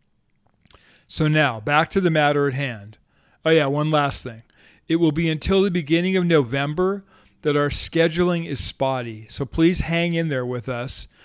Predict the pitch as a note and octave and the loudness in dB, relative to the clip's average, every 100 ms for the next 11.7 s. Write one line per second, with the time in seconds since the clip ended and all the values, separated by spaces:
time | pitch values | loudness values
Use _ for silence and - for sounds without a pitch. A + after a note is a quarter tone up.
0 | _ _ D3+ E3+ G3+ F#3 F#3 - F3+ D#3+ | _ _ 2 4 4 4 4 2 -2 0
1 | E3 D3+ D3+ D3 D#3 E3+ D#3+ C#3+ A2 D3 | 0 -2 -2 0 0 -2 -4 -6 -2 0
2 | D3+ - C#3+ C#3 C#3 D3 D3 E3 - - | -2 -2 -2 -2 -4 -6 -4 -6 -8 -14
3 | - _ _ _ - D3 D3+ C#3+ D#3+ E3+ | -20 _ _ _ -4 0 2 6 6 6
4 | D#3+ D#3 D3+ E3 E3 D#3 - D3 C#3+ D3+ | 4 0 2 4 4 2 0 -2 -4 -4
5 | C3 D3 B2+ C#3+ C#3+ A#2+ C3+ C3 C#3+ D3 | -4 -4 -2 -2 -4 -4 -2 -2 -2 -2
6 | C#3 C3+ C#3+ A2+ - _ - _ C#3+ D3 | -2 0 -2 -4 -12 _ -20 _ 0 2
7 | D3 D#3 E3 D3+ D3+ C#3+ C#3 C3 C3+ D#3 | 2 2 -4 -4 0 2 2 0 0 0
8 | E3 E3+ C#3+ C#3+ D3 C3 G#2+ G2+ _ _ | 0 -2 -2 0 0 -2 -8 -18 _ _
9 | _ _ _ _ _ _ - E3+ E3 F3+ | _ _ _ _ _ _ -2 4 6 8
10 | E3+ D3+ D#3+ E3 D#3+ A#2+ D3 D#3 D#3 D3+ | 6 4 0 0 -2 2 4 4 2 0
11 | C#3+ B2 A2+ C#3 B2+ B2 - | -2 -4 -4 -4 -4 -6 -8